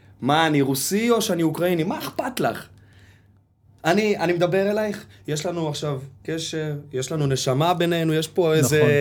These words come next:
Speaker 2: אנרגיה.
Speaker 1: אנרגיה כזאת
Speaker 2: נכון.
Speaker 1: כיפית, מה אכפת לך מה אני? אחרי
Speaker 2: נכון.
Speaker 1: זה בהמשך נשאל, "בסדר, אתה באת מאוקראינה, אה, מגניב, מה התרבות שלך? תלמד אותי על התרבות שלך." "רגע, אני יודעת רק לעלות ברוסית, תלמד אותי את זה, תלמד אותי את זה." משם זה מתפתח.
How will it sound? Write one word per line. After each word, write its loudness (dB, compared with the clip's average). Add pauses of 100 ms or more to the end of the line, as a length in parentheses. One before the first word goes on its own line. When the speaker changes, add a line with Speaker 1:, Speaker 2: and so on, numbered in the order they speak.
(340)
Speaker 2:
אנרגיה. 2
Speaker 1:
אנרגיה 4
כזאת 2
Speaker 2:
נכון. 2
Speaker 1:
כיפית, -4
מה 2 (120)
אכפת 0
לך 4
מה 4
אני? 4
אחרי 0
Speaker 2:
נכון. 4
Speaker 1:
זה 4
בהמשך 2
נשאל, 2
"בסדר, 2
אתה -2
באת 2
מאוקראינה, 0
אה, 4
מגניב, 2
מה 4
התרבות 0
שלך? -2
תלמד 0
אותי -2
על 0
התרבות 0
שלך." -4 (640)
"רגע, 2
אני 0
יודעת -2
רק -4
לעלות 0
ברוסית, 0
תלמד 4
אותי 2
את 0
זה, 4
תלמד 0
אותי -4
את -4
זה." -8 (1400)
משם 2
זה 2
מתפתח. -4